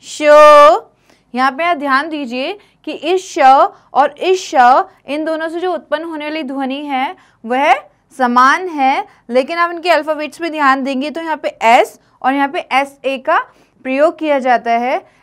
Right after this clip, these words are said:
इन व्यंजन से अलग-अलग तरीके के जो शब्द हैं उनका निर्माण किया जाता है।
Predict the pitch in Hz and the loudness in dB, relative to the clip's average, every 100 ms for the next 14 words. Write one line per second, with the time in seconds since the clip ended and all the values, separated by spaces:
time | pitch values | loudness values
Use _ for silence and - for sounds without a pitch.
0 | _ 320 370 339 302 277 269 254 311 - | _ -8 -4 -4 -4 -6 -8 -6 -6 -2
1 | 262 269 277 269 277 254 247 285 311 311 | 0 0 -2 -6 -8 -8 -10 -10 -12 -4
2 | 262 262 226 226 247 285 - _ _ 240 | -2 -2 -6 -10 -6 -6 -10 _ _ -8
3 | 254 302 277 220 214 214 240 269 269 262 | -4 -4 -4 -2 -2 -2 -4 -4 -4 -2
4 | 233 240 240 302 | -4 -2 -2 -4